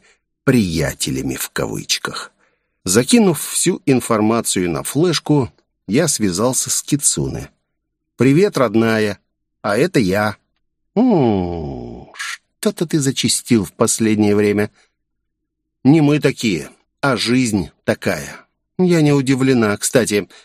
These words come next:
отдала я твою шкатулку мастеру. Скоро будут результаты», ответила она. На фоне я слышал, что Редзю чем-то шуршит.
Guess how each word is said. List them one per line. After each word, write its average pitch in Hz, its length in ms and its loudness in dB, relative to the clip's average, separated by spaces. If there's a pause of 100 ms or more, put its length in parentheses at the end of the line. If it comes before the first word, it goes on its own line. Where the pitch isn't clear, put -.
(440)
отдала 147 540 0
я 175 100 2
твою 131 220 2
шкатулку 151 520 0
мастеру. 117 560 0 (160)
Скоро 170 380 0
будут 156 560 -4
результаты», 139 760 0
ответила 101 520 -2
она. 90 280 -2 (380)
На 80 200 -2
фоне 160 420 2
я 76 220 -4
слышал, 127 580 0 (380)
что 92 420 0
Редзю 104 540 0
чем-то 101 460 0
шуршит. - 680 -2